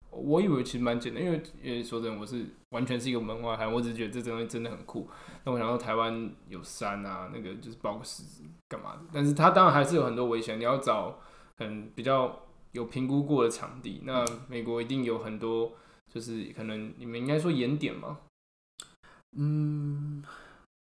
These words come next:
Speaker 2: 这样子讲好了，呃，原本室内攀岩是为了室外攀岩的训练。
Speaker 1: 嗯哼。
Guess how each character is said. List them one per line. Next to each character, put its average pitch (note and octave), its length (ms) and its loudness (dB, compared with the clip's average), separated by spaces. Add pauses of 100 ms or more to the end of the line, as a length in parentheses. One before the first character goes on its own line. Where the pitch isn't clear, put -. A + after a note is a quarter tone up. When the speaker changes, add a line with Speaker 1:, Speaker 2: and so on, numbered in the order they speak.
(420)
Speaker 2:
这 F3 80 0
样 E3 100 4
子 A#2+ 140 0
讲 A#2 220 -4
好 A2+ 260 -8
了， - 160 -12 (120)
呃， C3+ 420 0 (600)
原 E3+ 360 6
本 C#3+ 180 8
室 - 220 4
内 D#3+ 160 8
攀 C3 260 6
岩 G2 300 4 (320)
是 D#3 220 2
为 D3+ 200 10
了 A#2 120 6
室 D3 340 2
外 C3+ 200 6
攀 A2 280 -2
岩 F2 260 -4 (600)
的 - 100 -4
训 G#2 280 0
练。 G2 120 0 (300)
Speaker 1:
嗯 B2 140 -8
哼。 C3+ 220 -6